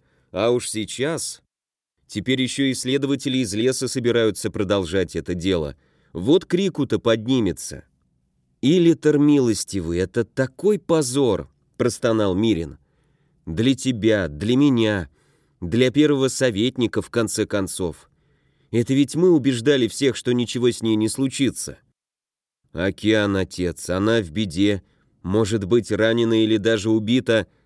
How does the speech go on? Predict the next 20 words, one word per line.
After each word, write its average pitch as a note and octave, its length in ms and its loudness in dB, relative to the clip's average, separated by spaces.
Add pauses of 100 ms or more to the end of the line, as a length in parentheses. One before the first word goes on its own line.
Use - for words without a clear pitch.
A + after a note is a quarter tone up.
(160)
а G#2 120 0
ты C3+ 180 2
думаешь C3 460 2
о A#2+ 80 2
позоре?» A#2 640 2 (840)
«А E3 160 0
ты E3+ 160 4
о E3 100 6
чём D#3 260 0
подумал C#3 440 4
в - 80 -6
первую A#2+ 400 4
очередь?» G#2 580 0
огрызнулся G2+ 720 0
Мирин, A2+ 360 0 (240)
ничуть A2+ 400 -4
не A#2+ 100 -4
смутившись. - 760 -4 (500)
«Ардалар C3 540 2
пожалел? F2+ 580 -2